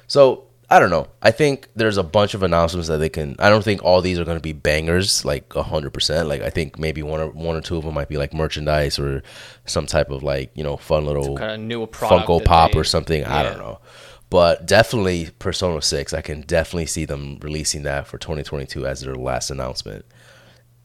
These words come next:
Speaker 1: And just a teaser. I don't think it's gonna be, like, a full-fledged trailer. I, if you remember, like, the, um, when they first announced Persona five,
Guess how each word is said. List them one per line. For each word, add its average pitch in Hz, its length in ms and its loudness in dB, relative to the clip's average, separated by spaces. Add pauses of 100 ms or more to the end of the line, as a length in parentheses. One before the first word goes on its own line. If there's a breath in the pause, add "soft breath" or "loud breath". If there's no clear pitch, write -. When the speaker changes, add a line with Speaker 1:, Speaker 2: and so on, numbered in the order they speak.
Speaker 1:
And 92 200 0
just 165 180 2
a 113 60 -4
teaser. 73 320 4
I 85 80 4
don't 98 180 2
think 104 240 -2
it's - 140 -10
gonna 87 160 -2
be, 80 100 -6
like, 71 160 -8
a - 60 -12
full-fledged 73 500 -4
trailer. 113 400 4
I, 85 180 4
if 76 480 -6
you 92 60 -4
remember, 87 240 0
like, 80 200 -2
the, 73 200 -2 (140)
um, 71 340 -4
when 78 160 -12
they 78 80 -6
first 82 300 -2
announced 78 260 0
Persona 71 260 -4
five, 80 480 8